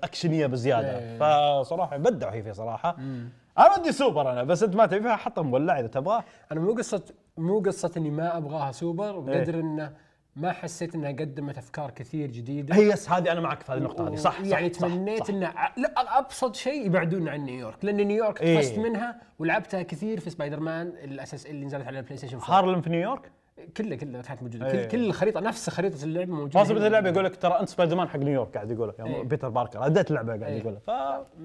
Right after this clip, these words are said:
Speaker 2: فعشان كذا
Speaker 1: مولع؟
Speaker 2: مولع.
Speaker 1: حطه مولع.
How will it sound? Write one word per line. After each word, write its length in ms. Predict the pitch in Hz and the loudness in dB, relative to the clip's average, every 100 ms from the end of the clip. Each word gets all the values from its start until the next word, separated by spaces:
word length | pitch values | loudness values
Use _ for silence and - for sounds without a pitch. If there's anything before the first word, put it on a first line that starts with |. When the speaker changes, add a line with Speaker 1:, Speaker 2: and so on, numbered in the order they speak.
| 151 | -4
Speaker 2:
فعشان 380 | 180 165 160 175 | 0 0 -2 -4
كذا 160 | 208 | 4
Speaker 1:
مولع؟ 280 | 175 233 294 - - _ _ _ _ _ _ - | 6 6 4 -4 -20 _ _ _ _ _ _ -6
Speaker 2:
مولع. 300 | 294 320 101 - - | 0 0 -2 -14 -14
Speaker 1:
حطه 220 | 175 110 | -12 -10
مولع. 180 | 98 | -12